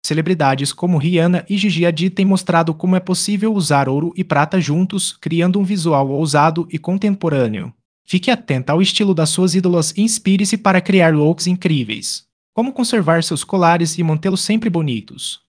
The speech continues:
Conservar suas semijoias é fundamental para garantir que elas durem por muito mais tempo. A primeira dica é sempre guardar seus colares em locais secos e arejados, longe da umidade e da luz direta.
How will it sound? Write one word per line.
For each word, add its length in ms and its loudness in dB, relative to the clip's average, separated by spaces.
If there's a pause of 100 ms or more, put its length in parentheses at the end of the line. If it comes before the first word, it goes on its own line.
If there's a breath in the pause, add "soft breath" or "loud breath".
(180)
Conservar 560 0
suas 220 -4
semijoias 540 0
é 60 0
fundamental 680 0
para 160 -2
garantir 420 0
que 100 -8
elas 240 2
durem 220 -2
por 180 -4
muito 360 -6
mais 240 -4
tempo. 480 -6 (320)
A 80 -12
primeira 340 -2
dica 400 -2
é 60 0
sempre 340 -4
guardar 420 -2
seus 220 -4
colares 520 0
em 60 -2
locais 360 0
secos 580 -6
e 100 -2
arejados, 720 -2
longe 300 -2
da 100 -2
umidade 540 0
e 80 -4
da 140 0
luz 280 -2
direta. 560 -4